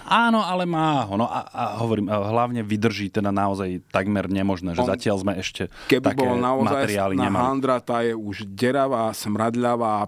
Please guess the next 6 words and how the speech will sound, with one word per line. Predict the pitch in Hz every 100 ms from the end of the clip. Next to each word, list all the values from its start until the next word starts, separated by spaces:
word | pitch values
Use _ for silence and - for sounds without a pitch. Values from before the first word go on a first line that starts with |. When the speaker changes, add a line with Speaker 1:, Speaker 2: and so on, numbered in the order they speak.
| -
Speaker 2:
plesnivá | 113 107 - 120 113 110 113 113 113
a | 120 107 107
už | 107 107 110
nikto | 110 113 117 120 - 117
by | 101 107
s | 101